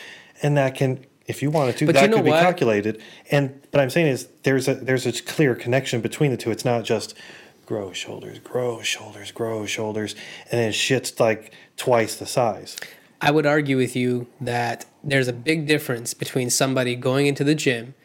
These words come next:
Speaker 1: Mm-hmm.
Speaker 2: and just doing lateral raises versus somebody that's going into the gym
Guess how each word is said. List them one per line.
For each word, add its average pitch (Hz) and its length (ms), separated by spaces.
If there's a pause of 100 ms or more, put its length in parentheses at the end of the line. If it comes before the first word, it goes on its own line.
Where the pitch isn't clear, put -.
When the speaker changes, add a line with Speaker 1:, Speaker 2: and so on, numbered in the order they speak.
(140)
Speaker 1:
Mm-hmm. 110 140
Speaker 2:
and 123 80
just 127 180
doing 131 240
lateral 131 380
raises 117 540 (420)
versus 127 340
somebody 135 320
that's 123 180
going 131 240
into 131 160
the 143 120
gym 120 400